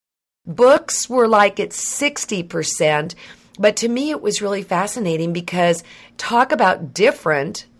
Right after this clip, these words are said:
you know, from our generation where we would go to the television, these kids are going to the internet. So that tells me that the quilt show that I'm doing with Ricky is kind of a really great way to reach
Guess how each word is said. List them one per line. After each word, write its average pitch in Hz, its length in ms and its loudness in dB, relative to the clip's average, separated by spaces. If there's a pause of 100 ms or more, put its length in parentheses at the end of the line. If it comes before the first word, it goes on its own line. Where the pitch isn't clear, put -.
(360)
you 208 120 0
know, 160 280 2 (120)
from 180 340 -4
our 285 300 6
generation 151 880 0
where 175 140 0
we 180 120 -2
would 180 160 -4
go 170 140 0
to 160 60 -2
the 160 100 0
television, 175 800 -2 (340)
these 226 440 -2
kids 185 600 2 (100)
are 185 120 -2
going 175 420 -2
to 170 160 -8
the 165 100 -6
internet. 170 680 -6 (360)
So 214 300 0
that 254 420 4
tells 180 400 0
me 170 200 -2
that - 160 -8
the - 60 -14
quilt 269 340 2
show 165 400 2 (380)
that 185 120 2
I'm 185 180 0
doing 202 340 0
with 165 200 -2
Ricky 190 520 0 (760)
is 196 180 -2
kind 247 280 -2
of 226 60 0
a 170 80 4
really 208 280 2
great 190 320 2
way 180 420 0 (320)
to 196 140 -8
reach 196 360 -2